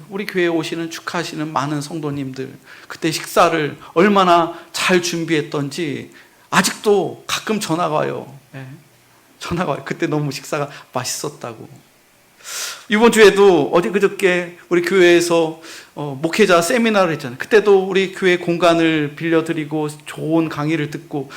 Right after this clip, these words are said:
그리고 식당에서 식사를 대접하는데 이게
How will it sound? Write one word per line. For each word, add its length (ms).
그리고 540
식당에서 680
식사를 500
대접하는데 640
이게 420